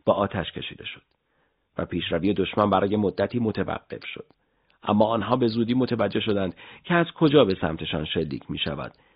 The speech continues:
و سر لوله ها را به طرف چاله ها گرفتند. تانک اول که شلیک کرد، سنگر غفار در دود و غبار گم شد. منتظر شدم تا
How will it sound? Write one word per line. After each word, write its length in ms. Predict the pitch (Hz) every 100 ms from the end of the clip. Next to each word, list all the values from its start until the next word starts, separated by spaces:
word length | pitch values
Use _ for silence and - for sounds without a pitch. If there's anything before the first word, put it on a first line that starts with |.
| -
و 220 | 87 71 -
سر 160 | - 87
لوله 380 | 95 101 101 95
ها 180 | 107
را 200 | 127 139 135 - -
به 80 | 101
طرف 320 | 104 107 131
چاله 360 | - - 85
ها 160 | 80 80
گرفتند. 600 | - - - - - _ _ _ _ _ _ _ _ _ _ -
تانک 240 | 156 170 175
اول 300 | 156 151 165
که 120 | 160
شلیک 420 | - 143 135 131
کرد، 280 | 156 165 - - _
سنگر 340 | - 131 120 143
غفار 520 | - 135 - 131 139
در 220 | 123 117
دود 520 | 107 107 104 151 175
و 80 | 165 151 -
غبار 400 | 113 101 107 104
گم 280 | 104 90
شد. 240 | - - - _ _ _ _ _ _ -
منتظر 440 | 117 113 113 127
شدم 320 | 131 139 135
تا 220 | 123 127